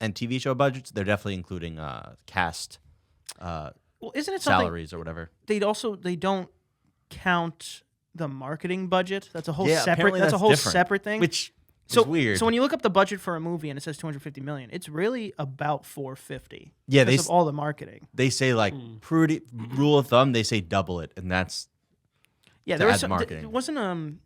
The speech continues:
Speaker 2: yeah, dad marketing. It's reverse dad prices.
Speaker 1: <laughs> I said to add, but yeah,
Speaker 3: I get,
Speaker 1: dad.
Speaker 3: I, I know. I, I think that does make sense though, actually, because, like, if you're, if you release your movie, you make your movie, and then you start marketing it, the budget isn't, like,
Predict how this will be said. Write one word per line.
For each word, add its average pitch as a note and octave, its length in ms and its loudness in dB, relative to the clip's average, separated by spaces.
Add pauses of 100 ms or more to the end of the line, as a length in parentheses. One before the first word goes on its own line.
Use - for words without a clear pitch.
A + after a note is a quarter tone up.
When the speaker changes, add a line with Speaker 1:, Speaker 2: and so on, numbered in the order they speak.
Speaker 2:
yeah, F3+ 160 -2
dad D#3 300 0
marketing. C#3+ 500 -8
It's F#3 200 -4
reverse E3 280 -2
dad D3 220 -6
prices. C#3 440 -8
Speaker 1:
<laughs> - 20 -6
I - 80 -4
said C#3+ 280 2
to C3 60 0
add, G2+ 340 6
but G#2 180 -4
yeah, G2+ 260 -2 (240)
Speaker 3:
I F3+ 100 6
get, G3+ 220 4
Speaker 1:
dad. F#3 220 8
Speaker 3:
I, F#3 40 8
I G3 40 6
know. G3 160 2
I, F3+ 180 4 (100)
I F#3 80 4
think C#4 140 -4
that D#3+ 160 0
does C3+ 180 -4
make A#2+ 160 -8
sense G2+ 260 -10
though, G2 140 -12
actually, F#2 380 -14 (340)
because, C3+ 340 -12
like, A#2+ 260 -6 (760)
if - 140 -12
you're, E3+ 240 2
if C3+ 160 -6
you A3 100 -6
release C#3 400 -4
your B2+ 80 -6
movie, C3+ 320 -10
you B2 140 -10
make B2 240 -6
your A2+ 100 -8
movie, A#2+ 440 -10 (840)
and A#2+ 180 -14
then B2 320 -8
you A2 600 -14 (100)
start B2+ 400 -6
marketing D3+ 480 -8
it, F3 180 -8 (180)
the C3+ 60 -14
budget D#3 380 -6
isn't, A2 380 -16
like, G#2 240 -12